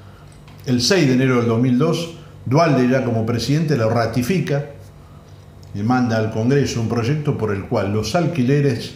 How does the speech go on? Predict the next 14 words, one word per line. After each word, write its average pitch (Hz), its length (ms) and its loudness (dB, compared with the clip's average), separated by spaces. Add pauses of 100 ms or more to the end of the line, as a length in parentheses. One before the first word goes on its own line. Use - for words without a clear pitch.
(120)
de 147 200 2
vivienda 156 800 2 (280)
no 123 280 2
podían 120 400 2
ser 120 400 -2 (640)
indexados. 95 1000 -2
Esto 123 220 -2
es, 120 80 -4
tenían 127 340 0
que 113 140 -2
mantener 113 580 0
un 113 120 -2
mismo 110 300 -2
precio. 110 420 -4